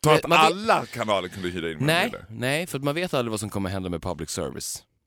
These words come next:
Speaker 2: Det, det är ett stort problem. Licensbetalarna
Speaker 1: Ja.
Speaker 2: tycker att, "Varför ska jag betala för det här?"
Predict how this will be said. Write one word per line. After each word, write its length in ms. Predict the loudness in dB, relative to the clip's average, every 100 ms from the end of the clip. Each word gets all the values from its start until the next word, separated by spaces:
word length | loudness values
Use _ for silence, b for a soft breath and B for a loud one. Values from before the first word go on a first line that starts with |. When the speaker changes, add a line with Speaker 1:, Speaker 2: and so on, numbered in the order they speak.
| _ _ _ _ -4
Speaker 2:
Det, 260 | 0 0
det 120 | 0 -4
är 20 |
ett 80 | -4
stort 280 | -4 -4
problem. 520 | -4 -4 -2 -4 -4 -8
Licensbetalarna 1080 | -6 -4 -2 -2 -4 -4 -2 -2 -2 -4 -8 -12 _ -2
Speaker 1:
Ja. 80 | 0
Speaker 2:
tycker 240 | 0 -2
att, 220 | -4 -6 -18
"Varför 280 | -6 -4 -4
ska 140 | -6
jag 80 | -6
betala 300 | -4 -2 -2
för 100 | -6
det 60 | -6
här?" 300 | -4 -6